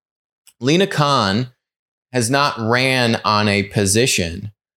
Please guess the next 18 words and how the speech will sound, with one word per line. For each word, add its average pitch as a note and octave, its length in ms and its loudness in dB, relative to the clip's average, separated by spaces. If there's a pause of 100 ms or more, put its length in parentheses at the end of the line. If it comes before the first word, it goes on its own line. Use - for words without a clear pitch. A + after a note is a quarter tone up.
(280)
that G#2+ 400 0
says G#2 880 0
the G#2+ 260 -2
antitrust B2 560 0
precedent G2+ 640 0 (380)
fits. - 560 -2 (280)
All B2 140 2
you C3 120 2
need A#2+ 140 2
to G#2+ 80 2
do G2+ 540 2
is F#2+ 180 0
qualify A2+ 540 2
a F#2 60 0
producer G#2+ 480 0
as F2+ 140 0
a - 40 -10
customer, G2 600 -2